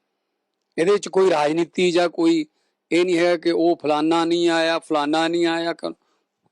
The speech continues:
ਜਿਹੜਾ ਨਹੀਂ ਆਇਆ ਉਹਦਾ ਵੀ ਭਲਾ, ਕ-, ਕਿਤੇ ਬਿਜ਼ੀ ਹੋਊਗਾ ਉਹ, ਉਹਦੇ ਕੋਲ ਉਹ ਜਿਹੜਾ ਇਹ ਸੰਕਟ 'ਚ ਨਹੀਂ ਆਇਆ ਪੰਜਾਬੀ ਹੁੰਦੇ ਹੋਏ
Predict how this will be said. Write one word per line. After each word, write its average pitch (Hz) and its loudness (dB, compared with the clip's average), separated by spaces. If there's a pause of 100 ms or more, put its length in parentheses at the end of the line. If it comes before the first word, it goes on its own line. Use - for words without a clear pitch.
(140)
ਜਿਹੜਾ 214 0
ਨਹੀਂ 220 -2
ਆਇਆ 196 2
ਉਹਦਾ 196 0
ਵੀ 208 2
ਭਲਾ, 180 -2 (1160)
ਕ-, 82 -8
ਕਿਤੇ 175 -4
ਬਿਜ਼ੀ 175 -2
ਹੋਊਗਾ 170 2
ਉਹ, 151 -6 (1040)
ਉਹਦੇ 180 2
ਕੋਲ - 0
ਉਹ - 2 (840)
ਜਿਹੜਾ 185 2
ਇਹ 208 2
ਸੰਕਟ 180 -2
'ਚ 175 -4
ਨਹੀਂ 190 2
ਆਇਆ 160 0 (360)
ਪੰਜਾਬੀ 156 0
ਹੁੰਦੇ 151 2
ਹੋਏ 147 -2